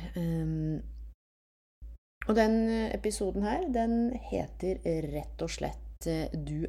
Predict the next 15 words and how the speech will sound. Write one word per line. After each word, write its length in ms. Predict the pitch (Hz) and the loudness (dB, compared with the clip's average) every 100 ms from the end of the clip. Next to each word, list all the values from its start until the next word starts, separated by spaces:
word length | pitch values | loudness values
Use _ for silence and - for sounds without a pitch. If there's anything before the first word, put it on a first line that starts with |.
| - | -4
er 260 | 123 123 - - | -6 -6 -8 -6
invitert. 760 | 151 147 180 - - - - - - - - - - - - | -4 -4 -6 -6 -6 -6 -10 -12 -14 -10 -10 -10 -14 -16 -4
Og 420 | - 214 220 233 233 - - - | 4 8 8 6 4 -4 -12 -2
jeg 160 | 202 214 | 0 2
tenker 460 | 220 151 - 170 - - | 2 0 0 -2 -2 -2
at 600 | 180 185 190 - - - | 2 2 0 -4 -12 0
i 40 | |
denne 240 | 196 185 180 | 2 4 2
episoden 480 | 196 196 180 156 170 | -2 0 0 0 0
her 120 | 185 | -2
så 100 | 180 | -2
skal 160 | - 160 | 0 0
du 80 | |
inviteres 800 | 170 165 165 - 160 143 151 165 | 0 0 -2 -4 -2 -2 -2 -4
inn 300 | - 143 143 | -4 -2 -2